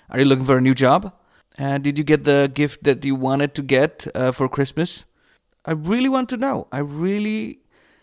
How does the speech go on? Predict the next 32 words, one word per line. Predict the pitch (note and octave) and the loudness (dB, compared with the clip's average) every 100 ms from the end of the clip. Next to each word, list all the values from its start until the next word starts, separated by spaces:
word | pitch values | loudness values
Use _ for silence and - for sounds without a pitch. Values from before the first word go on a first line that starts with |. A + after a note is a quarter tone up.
| _ _ | _ _
want | - E3+ F3 | -6 -4 -2
to | F#3 | -2
know | F#3 F#3+ | -2 -2
if | E3+ | -2
you're | F#3 | -4
doing | E3+ E3+ F3+ E3 | -4 -2 -4 -2
okay | E3 - F#3 | -4 -4 -4
or | G3 | -4
not. | F3+ C#3 - - - _ _ - | -4 -6 -10 -16 -20 _ _ -12
Uh, | B2 A#2+ A#2+ | -6 -4 -4
that's | A#2+ - | -4 -4
my | C3 | -6
priority. | B2 A#2+ A2+ G#2+ - - _ _ _ _ _ _ - | -4 -6 -8 -10 -14 -20 _ _ _ _ _ _ -6
I | C3+ | -4
do | C3 D#3+ | 0 2
have | D3+ - | 0 -2
to | B2 | -8
apologize | - A#2+ A#2 A2+ A2+ - | -6 -6 -6 -6 -8 -10
for | - | -10
my, | A#2 A#2 A#2 A#2 _ - _ _ | -8 -8 -10 -16 _ -20 _ _
uh, | - G#2 G2+ G2 C#3 _ - B2+ | -14 -12 -12 -12 -16 _ -20 -10
gap | B2 A#2+ A#2+ - - _ | -6 -6 -6 -12 -20 _
from | _ - A2+ | _ -16 -14
this, | A#2 G#2 - - - | -14 -14 -16 -18 -18
uh, | G#2+ G2 - - _ _ | -20 -18 -20 -20 _ _
for | _ - G#2+ | _ -16 -10
a | C3 | -8
while. | A#2 F#2 - - - _ _ _ _ _ - | -8 -8 -10 -14 -20 _ _ _ _ _ -16
Uh, | B2 A2+ A#2 A#2 A#2+ A#2 | -10 -8 -8 -8 -8 -8
you | B2 | -8
know, | B2 A2 - | -8 -8 -10
uh, | - | -10